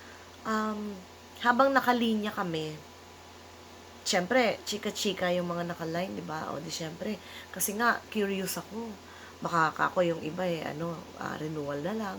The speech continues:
para makakuha rin ako ng idea. Tapos, sabi nung katabi ko, na,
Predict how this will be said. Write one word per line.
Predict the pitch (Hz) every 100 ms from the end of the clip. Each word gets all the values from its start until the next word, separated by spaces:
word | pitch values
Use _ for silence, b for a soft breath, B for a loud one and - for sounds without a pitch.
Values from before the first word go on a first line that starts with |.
| 180
para | 147 151
makakuha | 151 143 135 160 156 151
rin |
ako | 147 - 143
ng | 143
idea. | 135 135 156 - - - - - - - - B B B B -
Tapos, | 359 359 - 233 240 240 220 - - - - - - - - - - - - B B B B
sabi | - 170 165 185
nung | 180 180 170 156 156 151
katabi | - 175 170 -
ko, | - - - - - B B B - - -
na, | 202 196